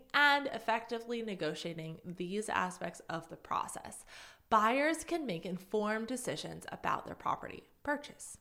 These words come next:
During this option period, remember, you are also gonna finalize your loan. You're gonna work with your lender to finalize your mortgage, including locking in that interest rate and preparing your closing.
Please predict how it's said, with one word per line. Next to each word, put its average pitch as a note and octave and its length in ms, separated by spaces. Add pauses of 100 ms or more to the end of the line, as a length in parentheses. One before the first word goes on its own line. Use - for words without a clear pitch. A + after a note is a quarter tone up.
(1300)
During G3 320
this C#4 140
option E4+ 340
period, A3+ 600 (340)
remember, E3+ 580 (420)
you G3+ 300
are G3 120
also G3 360
gonna F#3+ 200
finalize F3 640
your E3 120
loan. D#3 420 (400)
You're G3+ 120
gonna A3 220
work A3+ 260
with C#4 120
your D4+ 140
lender F#3 360
to F#3+ 120
finalize F#3 580
your C4 100
mortgage, D#3+ 580
including E3+ 460
locking D#3 540
in C#4 140
that C#4+ 220
interest G#3 440
rate F3+ 280 (280)
and E3+ 160
preparing D#3+ 720 (120)
your E3+ 540 (140)
closing. - 420